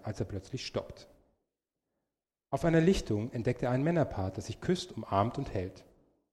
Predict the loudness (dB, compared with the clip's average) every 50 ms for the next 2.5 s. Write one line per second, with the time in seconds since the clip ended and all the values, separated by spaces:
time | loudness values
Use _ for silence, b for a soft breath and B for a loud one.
0 | _ _ _ _ _ _ _ _ _ _ 2 4 4 6 6 4 4 2 0 0
1 | 2 0 0 2 4 6 6 6 6 4 2 2 2 2 0 -2 -2 -2 -2 -4
2 | 0 0 0 0 0 -2 -2 -2 -4